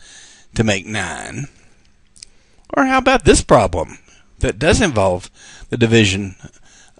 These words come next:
involving a fraction? We're gonna look at this problem in a minute using the rectangle tool,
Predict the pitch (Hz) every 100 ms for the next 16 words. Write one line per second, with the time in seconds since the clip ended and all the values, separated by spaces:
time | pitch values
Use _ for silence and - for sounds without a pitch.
0 | _ _ _ - _ - 123 113 98 95
1 | 98 117 95 - - 78 - _ _ _
2 | _ _ - - - - _ _ _ _
3 | _ _ - 262 330 151 135 135 120 -
4 | 135 127 110 104 98 123 90 - - -
5 | - 127 107 107 107 147 - 101 92 95
6 | 107 104 160